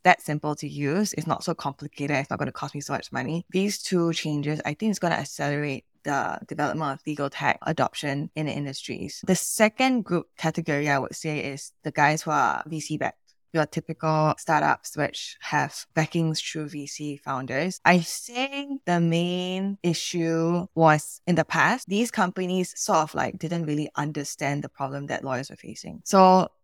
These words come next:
it's probably set up by a person who was in practice for two to three years. And then he's like, or she's like, you know, "I do not wanna deal with this nonsense anymore. I'm gonna solve this problem." But sometimes it takes a bit more time to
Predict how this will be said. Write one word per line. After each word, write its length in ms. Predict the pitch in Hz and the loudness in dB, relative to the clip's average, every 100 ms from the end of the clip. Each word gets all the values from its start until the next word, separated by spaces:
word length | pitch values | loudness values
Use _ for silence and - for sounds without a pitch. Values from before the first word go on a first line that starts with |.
| - | 2
it's 160 | 180 | 4
probably 680 | - 170 180 202 208 190 - | 4 4 2 0 -2 -4 -4
set 180 | - 165 | -2 2
up 160 | 156 | 2
by 380 | 156 147 143 139 | 2 2 4 4
a 60 | 131 | 2
person 440 | - 160 175 165 | -2 -2 -2 -2
who 280 | 165 156 139 | -4 -2 0
was 200 | 135 143 | 0 -2
in 140 | 147 | -4
practice 380 | - - 160 151 | -6 -6 -6 -8
for 120 | 151 | -8
two 140 | 147 156 | -8 -8
to 100 | 143 | -10
three 180 | - 135 | -8 -2
years. 300 | 127 208 - | 0 0 0
And 100 | 175 | 2
then 80 | 170 | 2
he's 180 | 160 151 | 2 0
like, 200 | 143 - 156 | 0 0 0
or 120 | 156 | 2
she's 320 | - 180 160 | 2 0 0
like, 200 | 156 - - | -2 -2 -6
you 100 | 170 | -4
know, 300 | 151 139 165 - | -2 -4 0 4
"I 300 | 151 151 - 160 | 4 2 -4 -4
do 100 | 170 | 0
not 120 | 165 | 2
wanna 200 | 147 156 | 2 0
deal 180 | 147 151 | -2 -4
with 160 | 135 135 | -6 -6
this 200 | 147 - | -8 -6
nonsense 360 | 147 143 147 | -6 -6 -10
anymore. 460 | 143 147 156 170 165 | -8 -6 0 4 4
I'm 120 | 139 | 2
gonna 360 | 139 143 123 - | -4 -4 -4 -4
solve 260 | - 165 - | 0 0 2
this 180 | 160 - | 0 0
problem." 440 | 147 135 120 156 | -4 -4 -4 2
But 220 | - 156 - | 6 6 4
sometimes 440 | - 214 254 269 | 0 2 0 -2
it 220 | - - | -4 -6
takes 300 | - 190 - - | -2 -4 -2 -4
a 100 | 165 | 0
bit 200 | 165 147 | 0 2
more 180 | 160 | -2
time 380 | 160 - 151 156 | -2 -2 0 0
to 120 | 151 | -2